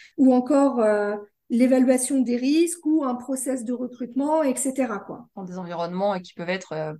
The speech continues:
Speaker 2: plus enclins à, en environnement professionnel, bien sûr personnel aussi. Et dans ce que vous dites, euh, ce qui est intéressant aussi de relever, c'est qu'on est tous soumis, tous les êtres humains sont soumis au biais cognitif. C'est le fonctionnement normal du cerveau.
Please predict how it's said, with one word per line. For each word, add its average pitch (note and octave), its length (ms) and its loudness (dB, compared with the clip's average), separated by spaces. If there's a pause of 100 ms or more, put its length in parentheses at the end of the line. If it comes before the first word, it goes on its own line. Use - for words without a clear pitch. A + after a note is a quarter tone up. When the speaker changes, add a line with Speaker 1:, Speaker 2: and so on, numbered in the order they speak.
(140)
Speaker 2:
plus F#3+ 240 -6
enclins F#3 320 2
à, E3+ 460 4
en F3 260 -6
environnement F#3 400 4
professionnel, F#3+ 720 0
bien F3+ 160 0
sûr F#3+ 220 -6
personnel F3+ 560 -2
aussi. A#3 340 -2 (380)
Et E3+ 80 -4
dans F3 100 0
ce F3 80 -8
que G3+ 80 -6
vous F3+ 140 -4
dites, A#3 240 2
euh, F#3+ 140 0
ce - 100 -8
qui F3 60 -4
est - 20 -2
intéressant F3 400 -2
aussi F3+ 160 -4
de F3+ 40 -2
relever, E3+ 240 2
c'est A#3 140 -4
qu'on F3+ 180 0
est E3+ 140 -2
tous A#3 80 0
soumis, A#3 480 2
tous G3+ 140 -6
les F#3 160 0
êtres F3+ 180 -6
humains F#3 200 4
sont G#3 180 -6
soumis F#3+ 340 0
au F#3 60 -2
biais F3 240 0
cognitif. F3+ 480 -2
C'est - 80 -2
le - 80 -4
fonctionnement G3+ 500 4
normal F#3 320 4
du G3 80 -4
cerveau. D3+ 320 -6